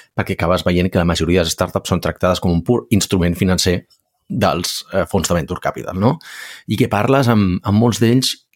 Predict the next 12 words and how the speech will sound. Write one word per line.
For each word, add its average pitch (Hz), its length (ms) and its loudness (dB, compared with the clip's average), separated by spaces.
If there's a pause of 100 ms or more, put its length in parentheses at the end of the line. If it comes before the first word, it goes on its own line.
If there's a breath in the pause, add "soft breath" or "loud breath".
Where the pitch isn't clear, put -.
(380 soft breath)
jo 92 160 -6
parlo 85 240 -2
amb 87 80 -2
molts 107 280 2
d'ells, 78 260 -4
però, 85 140 -4
saps? 95 240 -2
Els 78 120 -4
entrevisto, 85 600 0
saps? 101 320 -2
Vull 92 120 0
dir, 82 300 -2